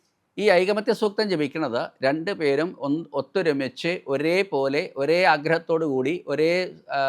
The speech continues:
സ്വഭാവത്തോടു കൂടിയിട്ട്, ഒരേ ചിട്ടയോട് കൂടിയിട്ട്, ഏക മനസ്സോട് കൂടിയിട്ട് നിത്യമായിട്ട് വാഴണം എന്നുള്ള ആ ഒരു ഉദ്ദേശം അതിൽ വരുന്നുണ്ട്. ഈ സമയത്ത് കൂടെ നിൽക്കുന്ന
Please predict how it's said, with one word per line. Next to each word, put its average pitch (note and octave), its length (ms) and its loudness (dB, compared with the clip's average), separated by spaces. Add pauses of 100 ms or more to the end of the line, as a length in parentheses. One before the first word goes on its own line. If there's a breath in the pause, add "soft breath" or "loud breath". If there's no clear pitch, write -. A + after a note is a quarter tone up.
(260)
സ്വഭാവത്തോടു D3 680 2
കൂടിയിട്ട്, C3 400 -2 (460)
ഒരേ F#3+ 140 6 (120)
ചിട്ടയോട് E3 460 4 (100)
കൂടിയിട്ട്, B2+ 440 -2 (300)
ഏക F#3+ 140 2 (100)
മനസ്സോട് F3+ 460 0 (100)
കൂടിയിട്ട് C3 500 0 (520)
നിത്യമായിട്ട് D3+ 800 2
വാഴണം C#3+ 440 2 (280)
എന്നുള്ള E3 300 -2 (240)
ആ F3 120 2
ഒരു E3 140 -2
ഉദ്ദേശം F3 520 0
അതിൽ B2+ 220 -4
വരുന്നുണ്ട്. A#2+ 400 -2 (800)
ഈ - 20 4 (140)
സമയത്ത് F3 440 0 (140)
കൂടെ D#3+ 340 0
നിൽക്കുന്ന D#3+ 400 -2